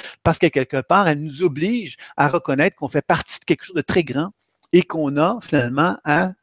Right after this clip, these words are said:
reconnaître que ce processus-là est omniprésent en nous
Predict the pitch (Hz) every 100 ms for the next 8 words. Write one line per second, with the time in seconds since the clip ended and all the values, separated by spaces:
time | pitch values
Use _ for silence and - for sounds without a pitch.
0 | _ _ - 160 170 139 143 - - _
1 | _ - - 156 - 131 - - 127 -
2 | 151 185 - - 139 - 185 196 - 165
3 | 143 120 120 143